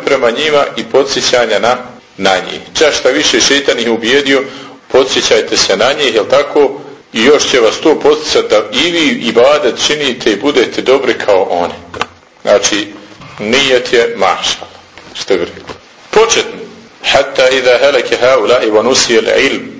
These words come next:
Sve dok nisu pomrli ovi koji su napravili te kipove i nije zaboravljeno znanje, jel tako, kad nestalo znanja o tome šta je u osnovi, odakle ti kipovi u osnovi, šta su oni, radi čega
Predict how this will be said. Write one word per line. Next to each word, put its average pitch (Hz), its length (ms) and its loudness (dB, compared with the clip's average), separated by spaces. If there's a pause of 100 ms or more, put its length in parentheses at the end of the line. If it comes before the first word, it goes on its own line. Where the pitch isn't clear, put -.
(240)
Sve - 220 2
dok 123 200 -2
nisu 135 380 -2
pomrli 135 420 2
ovi 127 240 2
koji 113 160 0
su - 140 -4
napravili 117 460 0
te 117 160 0
kipove 113 480 0 (140)
i 107 80 -4
nije 123 220 0
zaboravljeno 110 680 0
znanje, 123 440 -2 (300)
jel - 100 -4
tako, 107 260 0 (200)
kad 90 100 0
nestalo 104 420 0
znanja 110 440 0
o 113 80 4
tome 95 300 -4 (300)
šta - 260 0
je 131 160 4
u 110 100 2
osnovi, 107 440 0 (100)
odakle 127 480 2
ti 120 320 -4
kipovi 117 380 0
u 107 40 4
osnovi, 95 300 -2
šta 147 240 2
su 131 200 -2
oni, 120 160 0 (340)
radi 120 220 2 (100)
čega 160 300 2